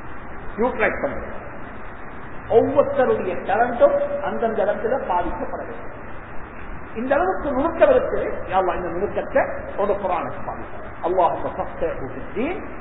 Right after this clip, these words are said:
வஅல்லிம்ஹு த்தஅவீல். யா அல்லாஹ், இந்த புள்ளக்கு குர்ஆனுடைய விளக்கத்தை. முஃபஸ்ஸிரீன்கள்ல, தஃப்சீருடைய இமாம்கள்ல ஆக பெரிய முஃபஸ்ஸிர் தான் ஹஜ்ரத் இப்னு அப்பாஸ் ரலியல்லாஹு தஆலா.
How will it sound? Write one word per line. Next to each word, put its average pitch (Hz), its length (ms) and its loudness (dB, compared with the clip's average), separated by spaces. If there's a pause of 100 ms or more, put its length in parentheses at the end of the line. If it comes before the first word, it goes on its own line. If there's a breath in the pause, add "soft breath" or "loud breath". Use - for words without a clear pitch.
வஅல்லிம்ஹு 151 720 -2
த்தஅவீல். 143 640 -2 (260)
யா 170 80 -2
அல்லாஹ், 175 200 -2
இந்த 160 140 -4
புள்ளக்கு 156 460 -6 (100)
குர்ஆனுடைய 151 500 -2
விளக்கத்தை. - 380 -6 (1300)
முஃபஸ்ஸிரீன்கள்ல, 233 800 0 (340)
தஃப்சீருடைய 220 560 -2 (100)
இமாம்கள்ல 202 520 0 (120)
ஆக 202 320 2 (180)
பெரிய 285 720 0
முஃபஸ்ஸிர் 180 560 -4
தான் 208 280 2 (380)
ஹஜ்ரத் 196 220 2
இப்னு - 220 -4
அப்பாஸ் - 360 2
ரலியல்லாஹு 120 480 -6
தஆலா. - 240 -8